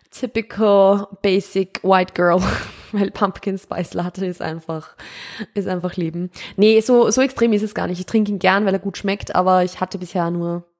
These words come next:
zwei und ich glaub, bei dem wird's auch circa bleiben. Anyways, äh, ich, ich ramble da grad ziemlich, <laughs> ziemlich viel, ähm, und komm irgendwie nicht so ganz zum Punkt. Ich wollte eigentlich nur sagen, dass ich froh bin, dass jetzt Herbst ist.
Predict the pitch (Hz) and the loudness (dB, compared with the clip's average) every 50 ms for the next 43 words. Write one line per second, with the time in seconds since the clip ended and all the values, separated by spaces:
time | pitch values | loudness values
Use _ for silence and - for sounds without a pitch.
0 | _ _ _ - - - - - 175 - - - 185 185 - - 196 196 180 - | _ _ _ -10 -10 -4 -2 -2 -2 -2 -2 -6 -6 -8 -8 -6 -6 -4 0 2
1 | 185 175 - 180 175 180 175 170 180 - 180 - - - 175 - 180 180 175 175 | 2 2 2 0 -2 -2 -2 -4 -4 -4 -6 -6 -8 -10 -10 -8 -6 -6 -6 -6
2 | - 165 165 - - - - - - - 233 277 285 277 262 262 277 269 - - | -6 -8 -14 -14 -14 -14 -14 -14 -8 -4 -2 0 2 4 4 4 2 0 -4 -6
3 | - - - 220 226 233 226 233 233 233 226 - - _ _ - - 180 185 _ | -4 2 4 6 6 6 4 2 0 -4 -6 -6 -10 _ _ -20 -20 -20 -20 _
4 | _ - 185 196 190 202 202 214 233 220 226 202 196 190 190 - 196 196 196 - | _ -12 -6 -2 0 0 2 2 2 2 2 4 4 2 2 2 0 0 0 -2
5 | - 220 202 202 208 - - - - - 185 185 208 - - 208 208 208 - - | -4 -2 -2 -2 -2 -4 -8 -14 -16 -14 -12 -12 -10 -8 -4 -4 -4 -4 -4 -6
6 | 202 202 214 - - - - - 262 226 - - 185 190 190 190 190 190 196 190 | -6 -6 -8 -10 -12 -12 -12 -12 -12 -8 -4 0 2 4 6 6 6 4 4 2
7 | - 196 196 - - - 220 190 190 190 202 196 196 202 214 - - 208 190 190 | 0 -2 -2 -2 -2 0 0 0 0 0 0 2 2 2 0 0 -2 -2 -2 -2
8 | 196 - - 196 196 - 214 214 214 - 196 - 202 196 - - 180 190 196 196 | -2 -2 -2 0 2 2 2 2 0 -2 0 0 0 2 2 0 0 0 -2 -2
9 | 185 190 180 180 185 180 175 190 - - 190 190 170 190 180 175 185 170 - - | 0 0 0 0 -2 -4 -10 -12 -10 -10 -10 -8 -6 -6 -8 -8 -10 -6 -2 2
10 | 226 233 - - - 208 220 226 220 | 2 2 0 0 -2 0 0 0 -2